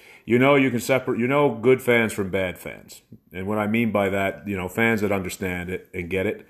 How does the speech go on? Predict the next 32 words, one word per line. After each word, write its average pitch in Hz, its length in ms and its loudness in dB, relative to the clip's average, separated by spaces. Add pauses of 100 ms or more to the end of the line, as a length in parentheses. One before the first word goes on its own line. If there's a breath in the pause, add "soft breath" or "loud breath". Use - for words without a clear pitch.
(220 soft breath)
and 92 120 -8
others 95 300 0
who 95 360 0
really 92 420 -2 (520)
don't. - 360 -6 (680 soft breath)
And 104 380 2
you 113 120 2
hate 117 280 2
hearing 104 300 0
things 98 320 -6
like, 92 220 -4
"It 98 160 -10
was 95 160 -6
bought 87 380 -4
off, 82 520 -10 (460 soft breath)
it 104 200 2
was 107 320 2
this, 95 480 2
the - 100 -4
refs 104 500 2 (180)
cheated," 98 520 -2
and 110 180 -2
all 110 200 4
this 101 180 -4
kind 80 260 -8
of - 80 -16
stuff. - 300 -12
No, 110 380 -2
no, 87 200 -8
no, 52 240 -20
no, 50 220 -20
no. - 180 -20